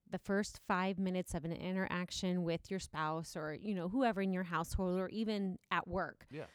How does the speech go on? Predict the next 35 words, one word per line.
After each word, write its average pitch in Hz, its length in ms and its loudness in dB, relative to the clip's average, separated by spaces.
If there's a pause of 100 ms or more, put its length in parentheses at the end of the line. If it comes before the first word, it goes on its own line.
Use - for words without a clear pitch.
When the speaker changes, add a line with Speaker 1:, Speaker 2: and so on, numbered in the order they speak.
(120)
Speaker 1:
the 196 80 2
way 208 140 6
that 220 180 2
you 190 240 2
interact 202 640 0
within 185 220 -2
that 175 200 -2
first - 380 -6
five 180 300 0
minutes, 190 500 0
it's - 160 -6
gonna 180 240 -2
determine 175 680 0
how 185 180 -2
the 175 100 0
rest 170 260 -2
of 147 100 -10
your 160 100 -4
day 165 180 0
goes." 127 520 -4
Speaker 2:
Yeah. 151 180 -2 (340)
Speaker 1:
And 190 520 2
he 208 320 2
will 175 200 -2
remind 170 360 0
me 160 120 2
of 151 100 2
that 151 240 0
sometimes 165 640 -10
because, 165 500 -4 (340)
you 202 160 -2
know, 165 340 -2 (460)
we 202 80 0
can 170 300 -4 (160)
sometimes, 170 720 -4